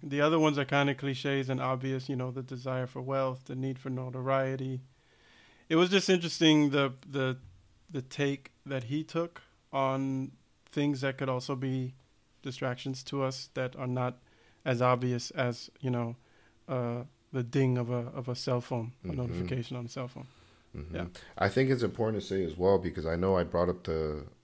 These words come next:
Speaker 2: the, um, example earlier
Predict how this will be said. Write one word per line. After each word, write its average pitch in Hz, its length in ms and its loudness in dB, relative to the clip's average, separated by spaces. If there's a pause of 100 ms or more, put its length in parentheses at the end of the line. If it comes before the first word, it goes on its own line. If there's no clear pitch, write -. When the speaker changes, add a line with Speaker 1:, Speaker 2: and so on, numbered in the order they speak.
(420)
Speaker 2:
the, 76 340 -6
um, 73 520 -8 (460)
example 87 500 -2
earlier 82 540 0